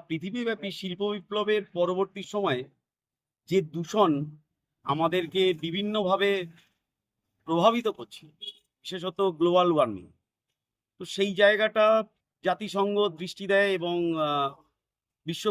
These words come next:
পরিবেশটাকে রক্ষা করার ক্ষেত্রে এরকম একটা প্রতীকী দিনকে গ্রহণ করে। তো সেক্ষেত্রে যদি আমরা পরিবেশ সুরক্ষার ক্ষেত্রে সবথেকে সুরক্ষিত এবং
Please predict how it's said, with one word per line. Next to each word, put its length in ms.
পরিবেশটাকে 720
রক্ষা 320
করার 280
ক্ষেত্রে 340
এরকম 300
একটা 200
প্রতীকী 340
দিনকে 320
গ্রহণ 220
করে। 140
তো 60
সেক্ষেত্রে 420
যদি 140
আমরা 200
পরিবেশ 380
সুরক্ষার 460
ক্ষেত্রে 320
সবথেকে 720
সুরক্ষিত 680
এবং 120